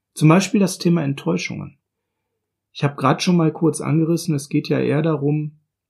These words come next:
ja, was, was, was haben wir denn eigentlich erwartet in der Situation? Ne? Und ich will mal so ein persönliches Beispiel nennen. Ich war im Frühjahr sehr enttäuscht. Ähm, ich habe im Januar geheiratet, ja, meine langjährige Partnerin.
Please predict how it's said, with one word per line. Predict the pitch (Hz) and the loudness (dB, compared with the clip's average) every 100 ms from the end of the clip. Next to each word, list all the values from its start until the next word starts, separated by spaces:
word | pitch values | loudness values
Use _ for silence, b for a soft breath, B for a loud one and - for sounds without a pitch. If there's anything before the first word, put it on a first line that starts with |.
| - | -10
ja, | 107 151 139 | 2 4 4
was, | 120 131 - 139 | 0 -4 -6 -6
was, | 127 - 262 | -6 -8 -12
was | 127 - | -10 0
haben | 151 | 2
wir | 160 | 4
denn | 123 | 2
eigentlich | 113 117 107 104 | -2 -6 -8 -10
erwartet | 95 123 196 277 | -4 -2 0 0
in | 240 | 0
der | 120 107 | 0 -2
Situation? | 107 - 117 - - - 151 - | -6 -8 -12 -10 -14 -16 -18 -14
Ne? | - 202 | -6 -2
Und | 214 | -2
ich | 175 | 0
will | 185 | 4
mal | 190 | 4
so | 165 | 4
ein | 160 | 2
persönliches | 147 127 196 202 - | 0 2 2 2 -2
Beispiel | - 165 165 185 160 | -2 -2 -2 -2 0
nennen. | 156 160 165 b b b b b b | 2 0 -4 b b b b b b
Ich | 180 - | 0 4
war | 190 | 4
im | 170 | 4
Frühjahr | - 170 165 143 | 0 2 2 2
sehr | 117 120 | 0 -6
enttäuscht. | 101 - 170 269 - - _ _ _ _ _ _ _ _ | -8 -6 -4 -2 -4 -8 _ _ _ _ _ _ _ _
Ähm, | 131 135 131 | 0 2 2
ich | 139 | -2
habe | 165 - | -2 -2
im | 143 127 120 139 | -4 -4 -6 -6
Januar | 127 139 202 196 185 190 | 2 4 4 4 0 -4
geheiratet, | 123 - 156 196 185 185 254 - - _ | -6 0 2 2 0 -2 -6 -10 -18 _
ja, | - 120 196 175 _ _ _ - | -8 -4 -4 -6 _ _ _ -10
meine | 120 117 113 | -6 -4 -4
langjährige | 117 156 147 131 - | 0 2 2 -2 -6
Partnerin. | - - 151 180 170 175 165 - | -6 0 0 0 -2 -2 -2 -4